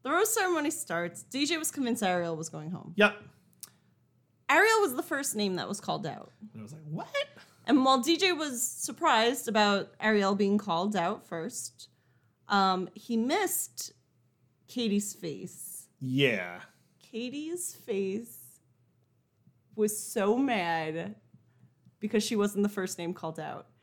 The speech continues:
Speaker 1: And it showed. There was no, like, she was mad. And, like, it was just a funny, it's a funny thing to witness. If you, if you have seen the episode and you know what I'm talking about, you know what I'm talking about. If you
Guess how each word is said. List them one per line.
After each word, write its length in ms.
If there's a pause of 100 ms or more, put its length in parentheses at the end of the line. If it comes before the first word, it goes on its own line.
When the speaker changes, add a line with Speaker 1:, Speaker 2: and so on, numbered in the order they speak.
(200)
Speaker 1:
And 120
it 160
showed. 580 (140)
There 160
was 180
no, 260
like, 200
she 280
was 260 (220)
mad. 840 (960)
And, 180
like, 320 (840)
it 80
was 160
just 180
a 80
funny, 300
it's 120
a 60
funny 220
thing 140
to 80
witness. 360
If 160
you, 400 (100)
if 160
you 140
have 220
seen 180
the 80
episode 520 (240)
and 140
you 60
know 100
what 100
I'm 120
talking 180
about, 280
you 80
know 80
what 100
I'm 80
talking 180
about. 280
If 140
you 280